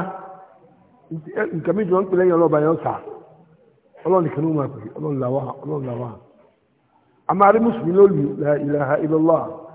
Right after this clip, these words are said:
Tó yẹ pé tó bá wà nù ewu, kò ní pẹ̀lú ní nǹkan mìíràn tó máa pè lẹ́yìn ọlọ́ọ̀bà. Kò tó ti máa pe nǹkan mìíràn lẹ́yìn ọlọ́ọ̀bà.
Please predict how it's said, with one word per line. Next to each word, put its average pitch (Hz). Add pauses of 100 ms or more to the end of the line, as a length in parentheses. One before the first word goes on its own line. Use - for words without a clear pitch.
(720)
Tó -
yẹ 208
pé 202
tó 208
bá 220
wà 208
nù 185
ewu, 175 (1300)
kò 135
ní 170
pẹ̀lú 170
ní 180
nǹkan 156
mìíràn 170
tó 165
máa 151
pè 139
lẹ́yìn 156
ọlọ́ọ̀bà. 131 (1300)
Kò -
tó 160
ti 196
máa 180
pe 180
nǹkan 170
mìíràn 185
lẹ́yìn 170
ọlọ́ọ̀bà. 147